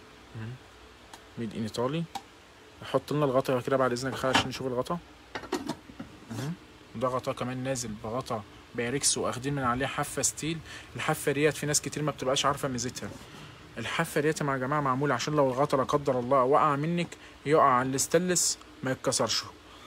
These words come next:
ما يحصلوش اي حاجه، وفي نفس الوقت عاملين لك الفتحه هنا اهي عشان البخار. تمام، يعني الطقم بسم الله ما شاء الله طقم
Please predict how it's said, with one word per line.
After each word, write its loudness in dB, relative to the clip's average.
ما -2
يحصلوش 2
اي 4
حاجه، -2
وفي -4
نفس 0
الوقت 4
عاملين 0
لك -4
الفتحه -8
هنا -8
اهي -8
عشان -12
البخار. -6
تمام، -6
يعني -6
الطقم -6
بسم -4
الله -4
ما -2
شاء 0
الله 0
طقم -2